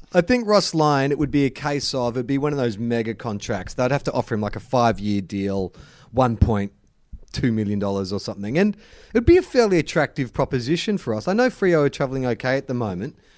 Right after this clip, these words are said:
but he's coming back to a club that has very deep pockets, which is a sleeping giant. If they could just get their shit together and they could revive that Blues fan base,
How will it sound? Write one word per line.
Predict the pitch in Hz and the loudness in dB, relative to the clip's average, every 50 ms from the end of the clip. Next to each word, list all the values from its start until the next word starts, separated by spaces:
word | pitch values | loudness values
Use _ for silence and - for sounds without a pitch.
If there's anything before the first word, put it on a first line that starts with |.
| _ _ _ _ _ | _ _ _ _ _
but | - 185 190 | 0 0 2
he's | 180 180 185 | 2 0 -2
coming | 165 - 226 233 247 240 | 0 0 0 0 0 0
back | 202 208 180 170 - | 0 0 0 0 -2
to | - 156 | -4 -4
a | 135 | -4
club | - - - 151 135 127 120 | -4 -2 -2 0 0 0 0
that | 113 127 - | -2 -4 -2
has | 120 123 117 107 | -2 -4 -4 -4
very | 107 120 131 135 131 120 | -2 -2 0 0 0 -2
deep | 101 131 120 101 95 | -2 -2 -4 -4 -4
pockets, | - - 127 117 - - 104 107 - - - | -4 -2 -2 -2 -2 -4 -10 -10 -10 -2 2
which | 147 170 170 165 - - - - _ - - - _ _ _ - | 4 4 4 2 0 -4 -6 -8 _ -20 -20 -20 _ _ _ 0
is | 214 247 240 233 | 2 2 2 2
a | 208 156 | 2 0
sleeping | - - 165 160 143 - - 127 120 | 0 2 4 4 4 2 0 -2 -2
giant. | 95 107 127 135 131 117 104 - | 0 2 2 2 2 0 0 -4
If | 131 - | -6 -6
they | 175 170 | -4 -4
could | 165 - 190 | -2 -2 -2
just | 156 - - 220 - - | -2 0 -2 -2 -2 -2
get | - 190 165 - | -2 -4 -2 0
their | 151 131 | 0 0
shit | 120 - - 139 - - | 0 -2 -4 -6 -4 -6
together | 127 107 101 120 123 123 113 117 113 | -6 -2 0 2 2 2 2 0 0
and | 110 110 113 | 0 0 0
they | 113 113 | 0 -2
could | 98 - 127 107 101 | -2 -4 -6 -4 -2
revive | 117 107 90 110 113 117 117 117 107 90 98 | -2 -2 0 0 0 0 0 0 -2 -2 -2
that | 110 107 98 98 | -2 -2 -4 -4
Blues | 107 110 110 113 110 101 - - | -2 0 0 0 0 -2 -4 -6
fan | - 113 110 113 117 120 | -4 -4 -2 -2 -2 -2
base, | 110 104 95 87 85 104 - - - | -4 -4 -6 -8 -8 -10 -10 -10 -10